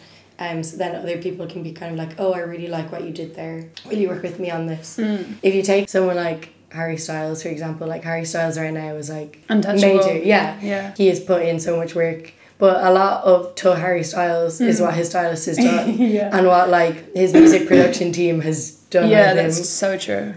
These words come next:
Speaker 1: Um, his stylist has kind of, like, majorly transformed, like, fashion right now.
Speaker 2: Yeah.
Speaker 1: Um, just by working with this celebrity,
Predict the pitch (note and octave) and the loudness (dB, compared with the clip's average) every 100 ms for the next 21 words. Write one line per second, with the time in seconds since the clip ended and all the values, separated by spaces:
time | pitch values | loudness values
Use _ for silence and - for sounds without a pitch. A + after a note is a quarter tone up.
0 | - F#3 F3 D#3+ D#3 D#3 F3 F3 - E3+ | 0 2 2 0 -4 -4 -4 -2 -2 -2
1 | E3 D#3+ D3+ - - - E3 E3 D#3+ D#3+ | -2 -2 -6 -8 -10 -12 -8 -4 -4 -6
2 | - - F#3+ G3+ G3 F3 E3+ F3 F3 F3+ | -8 -2 0 2 2 0 0 0 0 0
3 | F3 E3 D#3+ E3 E3 - E3+ D#3+ D#3+ D#3+ | -2 -6 -6 -8 -8 -6 -4 -2 -4 -4
4 | D#3 D3 - E3+ E3 - - E3+ D#3+ F3 | -8 -10 -12 -10 -10 -12 -14 -14 -6 -6
5 | - - G#3+ G3+ - - G3+ - - F3 | -6 -6 -2 -2 -2 -4 -12 -12 -4 0
6 | E3 D#3+ E3 F#3 F#3 F#3 E3+ E3 D#3+ E3+ | 0 0 2 2 4 4 4 4 0 0
7 | F3+ E3 D#3+ E3 D#3+ - E3 D#3+ D#3+ D#3 | -2 -2 -2 -4 -6 -6 -6 -4 -4 -6
8 | D3+ F#3 | -8 -12